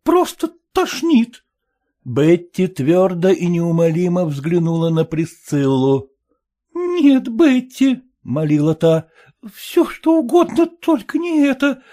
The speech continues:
Ты не можешь настаивать, Бетти, это ужасно».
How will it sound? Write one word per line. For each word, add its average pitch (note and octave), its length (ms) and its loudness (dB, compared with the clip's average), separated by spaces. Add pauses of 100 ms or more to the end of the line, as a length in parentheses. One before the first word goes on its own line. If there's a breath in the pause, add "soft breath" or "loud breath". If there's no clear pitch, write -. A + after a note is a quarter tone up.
(380 soft breath)
Ты D#4 120 2
не F4 140 -6
можешь E4+ 460 -2
настаивать, C4 680 -2
Бетти, C#4 460 0 (280 loud breath)
это E4 300 -2
ужасно». C#4+ 800 0